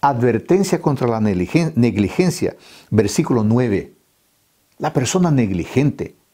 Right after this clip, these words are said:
perezosa, que hace apenas su trabajo o que no trabaja, ciertamente pasará por necesidades. Dios nos da oportunidades, pero nosotros necesitamos actuar. Tercera enseñanza,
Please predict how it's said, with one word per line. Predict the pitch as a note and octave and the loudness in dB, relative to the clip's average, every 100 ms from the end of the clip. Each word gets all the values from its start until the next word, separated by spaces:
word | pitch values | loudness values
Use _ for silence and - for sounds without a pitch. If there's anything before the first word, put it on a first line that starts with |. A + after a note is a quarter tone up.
| _ _ _ | _ _ _
perezosa, | C3+ A2 F#2 - C3+ - A#2 - _ _ - - | 0 2 0 2 0 0 -8 -12 _ _ -20 -20
que | - F3+ | -2 0
hace | F3+ C3+ | 0 -2
apenas | - E3+ C#3+ - | 0 0 0 -2
su | - B2+ | -4 -2
trabajo | - - B2 C#3 - - - - | -2 0 0 -2 -6 -10 -16 -2
o | D3+ C#3+ | 0 0
que | A#2 | 0
no | G2+ F#3 | 2 2
trabaja, | F#3+ F2+ C3+ - - - _ _ _ - | 0 -2 -2 -4 -10 -12 _ _ _ -16
ciertamente | - F3 F#3 D3+ D3 F3+ D#3+ | -2 0 0 0 0 2 0
pasará | D#3 - - F#2+ | -2 -6 -2 -2
por | F#2 A2+ | 0 0
necesidades. | C3 - C#3 D#3+ F#3+ G3 G#2 - - _ _ _ _ _ _ _ _ | 0 0 0 2 2 2 -2 -4 -16 _ _ _ _ _ _ _ _
Dios | G2+ G#2 G3 F3+ - | -2 2 2 2 0
nos | C3 G2 A2+ | 0 0 0
da | C3 | 0
oportunidades, | C3+ B2+ A2 G2+ F#2 G2 C#3 F#2 - - _ _ _ _ _ _ _ - | 0 -2 -2 -2 0 0 2 0 -4 -12 _ _ _ _ _ _ _ -2
pero | A#2 G#2+ | 0 0
nosotros | F#2 - F#3 G3 G3 F#3 B2+ | -2 0 0 2 0 -2 -2
necesitamos | A2 - - F#2 D3 F3 F#3 - - - - | -2 -2 -8 -2 0 2 0 -4 -18 -20 -4
actuar. | - - - D2 - - _ _ _ _ _ _ _ _ - - - - - _ _ | -4 -2 -2 -2 -4 -10 _ _ _ _ _ _ _ _ -20 -20 -20 -20 -20 _ _
Tercera | F3 F3 G#3 F#3+ | -2 2 2 2
enseñanza, | D#3+ A#2+ E2 E2 - | 0 0 -2 -6 -12